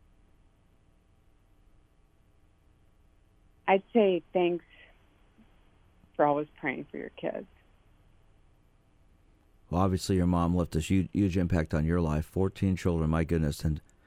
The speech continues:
Speaker 2: what a strong person she must have been to, psychologically and physically, to be able to do that.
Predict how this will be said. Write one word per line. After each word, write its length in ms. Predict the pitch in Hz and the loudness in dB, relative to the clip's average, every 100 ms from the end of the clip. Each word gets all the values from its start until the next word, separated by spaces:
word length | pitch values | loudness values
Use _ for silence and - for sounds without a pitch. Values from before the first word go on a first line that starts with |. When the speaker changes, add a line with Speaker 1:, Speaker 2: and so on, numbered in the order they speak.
| _ _ - | _ _ -2
Speaker 2:
what 180 | 104 | 0
a 100 | 98 | 0
strong 440 | 82 - 110 107 104 | -2 -2 0 2 0
person 360 | 110 107 - | 0 0 -2
she 160 | 82 101 | -2 2
must 240 | 95 85 | 2 2
have 80 | 85 | 0
been 180 | 87 80 | 2 2
to, 320 | 78 78 - | 0 -2 -6
psychologically 760 | 78 104 101 95 95 95 - 95 | -2 -2 0 0 0 0 0 2
and 120 | 120 - | 2 2
physically, 420 | 131 156 101 87 | 2 2 2 2
to 60 | |
be 120 | 82 76 | 2 0
able 100 | 73 | 0
to 100 | 73 | -2
do 180 | 76 | -2
that. 260 | 85 73 | -2 -6